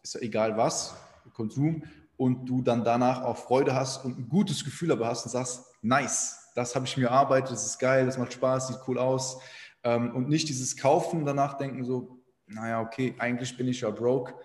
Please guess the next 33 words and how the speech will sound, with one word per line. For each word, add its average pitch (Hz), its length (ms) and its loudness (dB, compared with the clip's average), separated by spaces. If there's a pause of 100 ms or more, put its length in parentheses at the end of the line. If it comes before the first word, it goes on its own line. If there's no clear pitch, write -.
(260)
und, 117 480 -2
äh, 117 240 0
hab 113 240 -4
mir 127 80 -4
das 113 160 -6
jetzt 113 180 -10
wieder 117 140 0
mit 117 140 -4
der 110 100 -2
Kreditkarte 120 560 -8
gezahlt 120 500 0
und, 117 320 -6
äh, 113 260 0 (480)
ne, 143 160 4
das 143 220 0
passt - 320 -2
dann 110 140 2
nicht.“ 104 260 0
Und 110 100 -8
du 113 80 -6
weißt 127 240 2
es - 120 -8
selber, 135 220 2
dass 107 140 -2
es - 120 -10
nicht - 200 -12
passt. - 300 -4 (220)
Das 104 80 -8
sage 120 160 2
ich 117 120 -4
auch 123 100 -6
immer 117 140 0
selber. 117 500 2